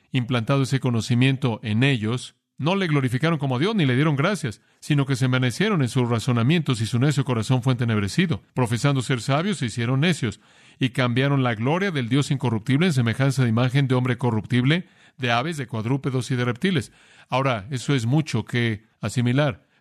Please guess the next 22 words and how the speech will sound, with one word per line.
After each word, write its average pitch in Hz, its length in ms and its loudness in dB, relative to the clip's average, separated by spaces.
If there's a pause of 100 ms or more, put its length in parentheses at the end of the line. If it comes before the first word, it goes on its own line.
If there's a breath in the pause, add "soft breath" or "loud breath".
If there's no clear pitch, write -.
Permítame 131 840 0 (260)
explicarlo 127 640 -2
de 127 80 0
manera 110 260 0
muy 117 160 2
simple. 123 440 -2 (480 soft breath)
La 107 200 -2
ira 143 140 4
de 127 140 2
Dios 165 320 2
es 143 80 2
revelada 127 340 0
del 120 160 -4
cielo 151 320 2
en 151 80 -2
contra 135 360 0
de 113 200 0
personas 123 640 0
que 110 380 -2 (100)
detienen 120 400 0
la 123 100 4
verdad. 123 460 0